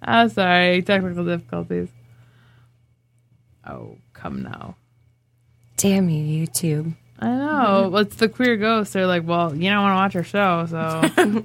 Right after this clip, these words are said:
Speaker 1: <laughs>
Speaker 2: We're not gonna talk on yours.
Speaker 1: Right, exactly. <laughs> Uh, sorry, guys. But, uh, what the crap? So, yeah,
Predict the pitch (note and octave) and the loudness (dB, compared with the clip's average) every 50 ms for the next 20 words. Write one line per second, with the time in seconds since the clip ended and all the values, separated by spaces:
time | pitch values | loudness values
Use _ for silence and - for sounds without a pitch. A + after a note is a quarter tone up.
0 | - - - _ _ - F3 - - - - - - - - - - - - - | -6 -12 -20 _ _ -6 -4 -2 -2 -2 -2 -4 -4 -4 -2 -2 -2 0 0 0
1 | - E3+ E3+ F3 F3 F#3 F3+ E3+ E3+ F3 - - - - F#3 G3 G3+ G3 F#3 F3+ | 0 -2 -2 0 -2 -2 -2 -2 -4 -4 -6 -10 -10 -4 0 2 4 4 4 4
2 | F3 E3+ D#3+ - E3+ E3+ F3+ F3+ F3 F3 G3 - - - - E3 E3 - - E3+ | 2 2 0 -2 -4 -4 -2 -2 2 2 2 2 4 4 2 4 4 2 2 2
3 | - - _ _ _ - - - _ _ _ _ _ _ _ _ _ _ _ _ | 0 -6 _ _ _ -20 -20 -20 _ _ _ _ _ _ _ _ _ _ _ _
4 | _ _ _ _ _ _ _ _ _ _ _ _ _ _ _ _ _ _ _ _ | _ _ _ _ _ _ _ _ _ _ _ _ _ _ _ _ _ _ _ _
5 | _ _ _ _ _ _ _ _ _ _ _ _ _ _ _ _ _ _ _ _ | _ _ _ _ _ _ _ _ _ _ _ _ _ _ _ _ _ _ _ _
6 | _ - - F#3 F#3+ F#3 F3+ F3 E3 E3 D#3+ - - - - - - - - - | _ -6 -2 0 2 4 4 4 4 2 0 -4 -8 -18 -20 -20 -20 -20 -20 -20
7 | _ _ _ _ _ _ - - - C4 B3 G3+ F3 E3 E3 E3 E3 E3+ E3+ E3+ | _ _ _ _ _ _ -14 -8 -4 -2 0 0 0 -2 -2 -4 -2 -2 -2 -4
8 | F3+ F3 - - - _ _ _ _ _ - - - - _ _ _ _ _ _ | -4 -6 -12 -20 -20 _ _ _ _ _ -20 -20 -20 -20 _ _ _ _ _ _
9 | _ _ _ - G3+ G3 G3 G3 G3 G3 F#3+ F#3+ F#3+ F#3+ F#3+ F#3+ - - - _ | _ _ _ 2 2 4 4 4 6 6 6 6 4 4 2 -2 -4 -10 -20 _
10 | _ _ _ _ _ _ _ _ _ _ _ _ _ _ _ _ _ _ _ _ | _ _ _ _ _ _ _ _ _ _ _ _ _ _ _ _ _ _ _ _
11 | _ _ _ _ _ _ _ _ _ _ _ _ _ _ _ _ _ _ _ _ | _ _ _ _ _ _ _ _ _ _ _ _ _ _ _ _ _ _ _ _
12 | _ _ _ _ _ - D4 C#4+ C#4+ C#4+ - E4+ C#4+ G3+ D#3+ - _ _ _ _ | _ _ _ _ _ -20 -18 -16 -16 -12 -10 -8 -6 -8 -8 -10 _ _ _ _
13 | _ _ _ _ _ _ _ _ _ _ _ _ _ _ _ _ _ _ _ _ | _ _ _ _ _ _ _ _ _ _ _ _ _ _ _ _ _ _ _ _
14 | _ _ _ _ _ _ _ _ _ _ _ _ _ _ - - A3+ A3 G#3+ G#3+ | _ _ _ _ _ _ _ _ _ _ _ _ _ _ -8 -2 0 2 2 2
15 | G#3 G3+ | 2 0